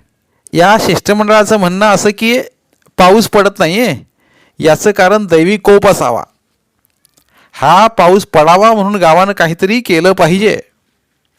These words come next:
अ, ह्यो निसर्ग आहे, गावाच्या हातात आहे वय पावसाचं," असं मध्येच बाबू पिसाळ म्हणाले.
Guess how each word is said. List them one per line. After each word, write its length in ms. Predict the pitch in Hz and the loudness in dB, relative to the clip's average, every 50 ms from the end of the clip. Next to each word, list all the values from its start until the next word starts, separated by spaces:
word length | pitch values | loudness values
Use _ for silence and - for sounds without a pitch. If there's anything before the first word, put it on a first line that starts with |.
| _ _ _ _ _ _ _ _ _ | _ _ _ _ _ _ _ _ _
अ, 200 | - - - - 175 | -12 -8 -4 -2 -2
ह्यो 640 | 147 120 - - - 240 254 269 285 285 285 285 277 | -2 -4 -4 -4 -2 0 0 2 2 2 0 -2 -2
निसर्ग 440 | 247 214 175 - - 226 202 165 139 | -4 -4 -4 -2 -2 -2 -2 -4 -6
आहे, 400 | - - - - 123 - _ _ _ _ _ _ _ _ _ _ _ _ _ _ - 135 131 | -8 -12 -14 -16 -16 -18 _ _ _ _ _ _ _ _ _ _ _ _ _ _ -10 -4 0
गावाच्या 420 | 196 220 233 247 269 262 - 233 | 2 2 2 2 2 0 0 -2
हातात 220 | 185 180 - 180 160 | -4 -2 -2 -4 -4
आहे 160 | - 120 143 139 | -4 -4 -2 0
वय 140 | 139 175 | 0 0
पावसाचं," 720 | - 254 240 180 139 - - 135 113 101 113 113 107 95 90 85 82 85 _ _ _ _ _ _ _ _ _ _ _ _ _ _ _ _ _ _ _ _ _ - | 0 2 0 0 0 -2 -4 -6 -6 -6 -8 -10 -10 -12 -14 -18 -20 _ _ _ _ _ _ _ _ _ _ _ _ _ _ _ _ _ _ _ _ _ _ -14
असं 160 | 107 101 117 113 | -10 -10 -8 -8
मध्येच 380 | 113 110 107 104 117 117 113 | -8 -8 -6 -6 -6 -6 -6
बाबू 280 | 110 110 107 107 110 110 | -6 -4 -4 -4 -4 -6
पिसाळ 320 | - 107 95 - 104 101 | -8 -10 -10 -8 -8 -10
म्हणाले. 420 | 92 90 87 82 - - - - | -10 -12 -14 -18 -20 -20 -20 -20